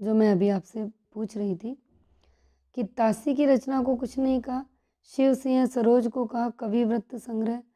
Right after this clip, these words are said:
modern vernacular literature of हिंदुस्तान को बड़ा कवि वृत्त और मिश्र बंधु विनोद को, जैसा हमने ऊपर पढ़ा, बड़ा भारी कवि वृत्त या फिर प्रकांड कवि वृत्त। नेक्स्ट है,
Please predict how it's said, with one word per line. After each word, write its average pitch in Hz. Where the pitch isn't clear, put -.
modern 226
vernacular 214
literature 214
of 196
हिंदुस्तान 208
को 214
बड़ा 185
कवि 214
वृत्त 214
और 196
मिश्र 220
बंधु 214
विनोद 208
को, 226
जैसा 196
हमने 214
ऊपर 208
पढ़ा, 202
बड़ा 185
भारी 170
कवि 175
वृत्त 156
या 202
फिर 202
प्रकांड 196
कवि 165
वृत्त। 202
नेक्स्ट 262
है, 247